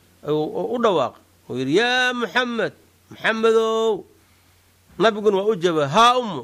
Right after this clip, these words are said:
waa ikana, waa ku jawaabay, hee, maxaad weydiinaysaa?" Qaala, "Mata saacatu?"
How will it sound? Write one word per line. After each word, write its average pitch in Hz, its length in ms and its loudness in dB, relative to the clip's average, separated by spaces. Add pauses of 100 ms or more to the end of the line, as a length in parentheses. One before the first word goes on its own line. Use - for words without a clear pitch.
waa 226 180 2
ikana, 185 360 -4
waa 160 140 0
ku 208 160 -12
jawaabay, 160 340 0
hee, 180 280 2 (360)
maxaad 190 320 -2
weydiinaysaa?" 147 600 -4 (920)
Qaala, 196 280 2
"Mata 156 280 -6
saacatu?" 123 680 -8